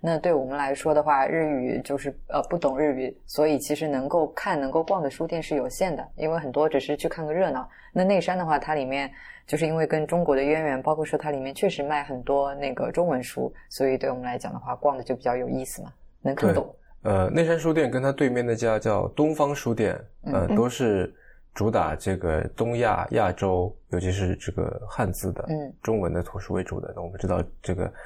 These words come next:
Speaker 2: 呃，内山书店跟鲁迅的渊源也是很深的。
Speaker 1: 嗯。
Speaker 2: 啊，所以它在里面有，我记得有一整个柜吧，都是跟鲁迅相关的。呃，我还，我也买了几本在香港出的鲁迅的文集。
Speaker 1: 嗯。
Speaker 2: 嗯。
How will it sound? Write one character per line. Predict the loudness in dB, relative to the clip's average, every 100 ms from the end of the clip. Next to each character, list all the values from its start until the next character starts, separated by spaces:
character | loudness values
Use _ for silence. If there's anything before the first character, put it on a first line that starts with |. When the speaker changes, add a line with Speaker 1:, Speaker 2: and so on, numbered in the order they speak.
| -16 -18 -10
Speaker 2:
呃， | -4 -2
内 | 0
山 | 0
书 | 0 0
店 | 2 2 0
跟 | 0 0
鲁 | 0 -2
迅 | -2 0 0
的 | 2
渊 | 2 2
源 | 2 2
也 | 0
是 | -4
很 | -6 -6
深 | -4 -2 -2
的。 | -2 -4 -8 -6
Speaker 1:
嗯。 | -6 -6 -12 -8
Speaker 2:
啊， | -4 -4
所 | -2 -2
以 |
它 | 0
在 | 2
里 | 2
面 | 2 2
有， | 2 0 0 -6 _ -20 _ -16 -4
我 | 0
记 | 4
得 | 4
有 | 4
一 |
整 | 2 -2 -4
个 |
柜 | -2 2 2
吧， | 0 -4
都 | -4
是 | -4 0
跟 | 0
鲁 | -2
迅 | -4 -4
相 | -2 -2
关 | -2 -2
的。 | -6 -10 -20 -20 -20 -20 _ -20 -10
呃， | -6 -4 -2 0
我 | 2
还， | 2
我 | 2 2
也 | 2
买 | 2 2
了 | 0
几 | 0 -2
本 | 0 -2 -2 -6 -4
在 | 0 2 0
香 | 0 0
港 | 0 -2 -4
出 | -4 -2
的 | -2 -4 -8
鲁 | -6 -4
迅 | -2 -2
的 | 0 0
文 | 0
集。 | -2 -4 -6 -6
Speaker 1:
嗯。 | -10 -10 -18 -20 -10
Speaker 2:
嗯。 | -6 -6